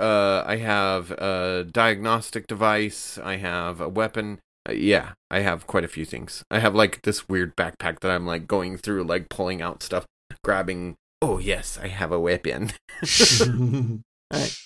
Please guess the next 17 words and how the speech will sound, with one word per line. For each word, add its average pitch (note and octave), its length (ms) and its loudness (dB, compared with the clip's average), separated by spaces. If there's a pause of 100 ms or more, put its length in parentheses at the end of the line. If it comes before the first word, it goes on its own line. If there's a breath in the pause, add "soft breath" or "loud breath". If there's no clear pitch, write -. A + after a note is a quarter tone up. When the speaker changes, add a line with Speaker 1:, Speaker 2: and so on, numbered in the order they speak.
Speaker 1:
Uh, F#2+ 280 -2
but G2+ 160 -6
right B2+ 220 4
now A#2+ 200 2
I A2+ 80 2
have A2 160 -2
the G#2 60 -8
flashlight F#2 580 0
out F2 200 -2
and F2 120 -10
mostly D#2 340 -10
just D#2+ 220 -14
kind C#2 220 -12
of, D2 100 -18
like, C2 240 -14
looking D2+ 320 -14
around. A#1+ 320 -16